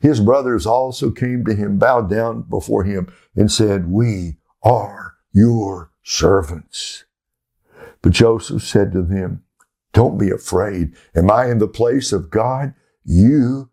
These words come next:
planned evil against me. God planned it for good, to bring about the present result, the s-, the survival of many people. Therefore, don't be afraid. I will take care of you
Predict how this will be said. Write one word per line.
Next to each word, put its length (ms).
planned 480
evil 640
against 720
me. 420
God 520
planned 360
it 180
for 100
good, 380
to 100
bring 300
about 380
the 80
present 540
result, 500
the 80
s-, 400
the 120
survival 840
of 240
many 680
people. 480
Therefore, 400
don't 300
be 100
afraid. 600
I 120
will 200
take 260
care 240
of 160
you 420